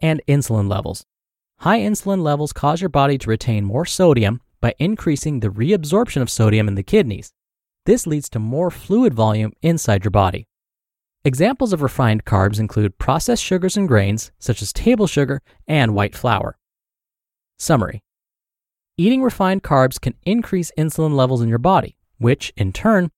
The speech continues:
increases the reabsorption of sodium in the kidneys, leading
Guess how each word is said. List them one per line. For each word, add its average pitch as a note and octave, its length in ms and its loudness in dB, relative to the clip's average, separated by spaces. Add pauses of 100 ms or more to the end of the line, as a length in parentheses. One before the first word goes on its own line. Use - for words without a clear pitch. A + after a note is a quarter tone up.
(240)
increases G3 580 -2
the A2 100 0
reabsorption D3+ 640 0
of - 80 -4
sodium F3+ 500 2
in A2+ 120 0
the G#2+ 80 -4
kidneys, A#2+ 520 0 (360)
leading C3 480 0